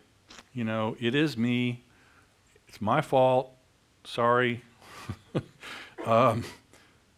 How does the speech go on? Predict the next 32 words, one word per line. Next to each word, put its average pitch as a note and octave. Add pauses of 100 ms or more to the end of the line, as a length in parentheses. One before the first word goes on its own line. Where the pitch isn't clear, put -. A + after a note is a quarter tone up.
(180)
y-, E3
you F3
can D3+
just C#3
pick D#3
me C3
up B2
and A2+
throw A#2+
me A2+
into G2+
the F#2
ocean. F2+
That's F#2+
okay. E2+ (1600)
And, A2+
you C3
know, A2+
the G#2
sailors, C#3+
that, B2+
that's B2+
gotta C3
be A#2
a A2+
pretty C3
logical A2 (340)
idea A2+
at F#2+
this F#2+
point, F2 (160)
right? A2